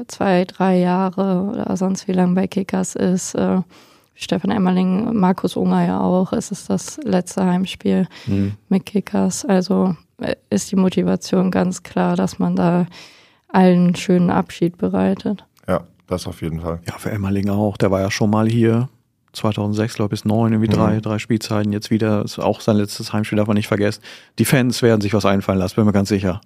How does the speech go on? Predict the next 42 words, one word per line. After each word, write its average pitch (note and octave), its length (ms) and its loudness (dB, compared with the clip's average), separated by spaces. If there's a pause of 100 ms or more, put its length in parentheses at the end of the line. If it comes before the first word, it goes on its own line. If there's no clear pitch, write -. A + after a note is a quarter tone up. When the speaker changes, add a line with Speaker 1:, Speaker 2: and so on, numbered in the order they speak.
Speaker 3:
Ja, F2+ 160 2 (260)
denk F2 120 -2
ich D#2+ 100 -8
auch. G2 40 2
Speaker 2:
Und F#2+ 340 -2
ja, - 200 -4 (480)
das - 160 -4
zu F#2+ 180 -6
würdigen, F#2 320 2
wissen, F#2+ 200 -4
was E2+ 140 -6
sie F2 80 -4
da E2+ 320 -6
geleistet F2+ 480 -8
haben. F2 180 -10 (320)
Hoffentlich C3 240 4
mit C3+ 100 2
einem B2+ 60 2
Sieg. C3 220 0
Gegen A2 420 2
VfB A2+ 360 -2
Lübeck B2+ 280 2
hat A#2+ 140 -2
man A2+ 160 -2
ewig A2+ 400 -2
nicht G#2+ 140 -6
gewonnen. F#2 360 -2 (240)
Speaker 3:
Ja? F#2+ 200 0 (160)
Speaker 2:
Damals G#2+ 400 0
in A2 60 -2
der A2 100 0
dritten A2 260 -2
Liga A#2+ 300 0
schon A#2 240 0
nicht. A#2+ 160 0
Ich - 60 -14
glaub, A2+ 180 -2
dies - 420 -8 (720)
Jahrtausend A2 500 2
noch G#2 120 -4
gar A2 220 2
nicht. - 340 -4